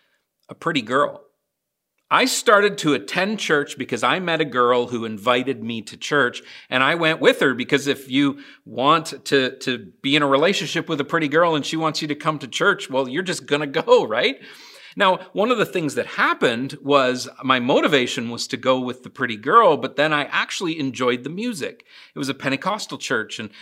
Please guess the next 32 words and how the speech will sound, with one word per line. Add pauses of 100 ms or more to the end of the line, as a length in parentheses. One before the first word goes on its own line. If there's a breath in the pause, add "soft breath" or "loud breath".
(140 loud breath)
I,
I
liked
music.
I
played
in
a
band,
and (240 loud breath)
so,
uh,
the
music
began
to
be
part
of
what
I
enjoyed
about
church,
but
it
was
really
just
an
after
product.